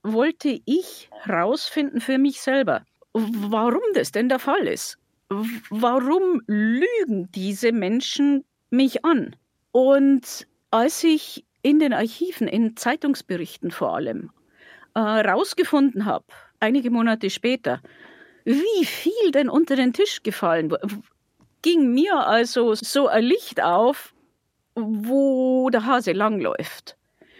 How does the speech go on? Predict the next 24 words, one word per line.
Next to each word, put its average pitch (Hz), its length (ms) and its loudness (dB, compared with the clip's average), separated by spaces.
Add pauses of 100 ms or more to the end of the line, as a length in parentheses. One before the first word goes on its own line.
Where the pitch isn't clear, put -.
(460)
Da 285 240 2
wollte 330 320 0
ich 233 260 -4
rausfinden, 262 800 -2
was 214 220 -2
passiert - 500 -2
ist. - 440 -10
Was 220 420 0
weiß 226 260 0
ich 247 140 -4
denn 185 180 -4
sonst 285 380 0
noch 175 160 -2
nicht? 262 320 -2 (800)
Sehr 330 480 0
schnell 262 420 0
habe 233 260 0
ich 269 220 -4
aber 262 520 0
in 214 340 -4
diesen 277 440 0
ersten 226 400 -4
Jahren 190 500 -2 (500)
Opfer - 600 -4